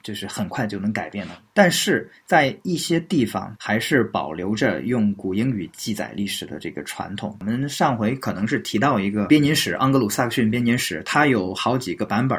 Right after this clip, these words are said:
其中一个是在那个 Peterborough，我们一般叫彼得巴勒那个地方，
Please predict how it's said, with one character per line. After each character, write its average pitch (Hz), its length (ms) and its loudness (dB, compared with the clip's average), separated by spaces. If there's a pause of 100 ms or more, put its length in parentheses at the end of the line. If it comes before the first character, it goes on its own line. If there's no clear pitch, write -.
其 - 160 0
中 143 180 4
一 143 80 2
个 139 140 4
是 117 340 2
在 113 260 2
那 117 140 0
个 104 220 0
Peterborough， 110 580 4
我 107 100 -2
们 110 140 4
一 131 100 4
般 127 140 2
叫 120 160 6
彼 104 160 2
得 113 100 4
巴 135 140 10
勒 156 220 6
那 117 100 0
个 110 100 2
地 110 160 2
方， 107 240 0